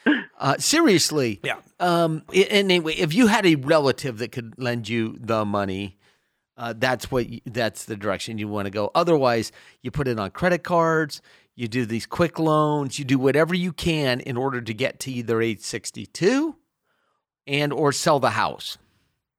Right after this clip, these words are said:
Speaker 3: Or sell the house. You don't wanna go in default on the house.
Speaker 2: That's right. Or sell the home.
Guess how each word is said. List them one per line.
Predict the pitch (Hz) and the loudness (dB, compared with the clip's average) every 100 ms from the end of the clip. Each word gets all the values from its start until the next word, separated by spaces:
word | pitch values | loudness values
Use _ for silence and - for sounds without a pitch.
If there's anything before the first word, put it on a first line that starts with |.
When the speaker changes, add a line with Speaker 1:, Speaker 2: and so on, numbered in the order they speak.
| _ _ _ _ _ _ _ | _ _ _ _ _ _ _
Speaker 3:
Or | 131 | -8
sell | - 147 | -2 0
the | 123 | 2
house. | 135 107 - 123 | 0 0 -4 0
You | |
don't | 151 | 2
wanna | 165 131 | 2 0
go | 131 | -2
in | 120 | -2
default | 110 143 135 104 | -2 -2 -2 -4
on | |
the | 90 | -10
house. | 78 55 | -14 -4
Speaker 2:
That's | 110 - | -4 -2
right. | 98 82 _ | -4 -6 _
Or | 120 110 | -4 -4
sell | - 113 | -2 -2
the | 104 | -2
home. | 95 85 55 | -4 -4 -8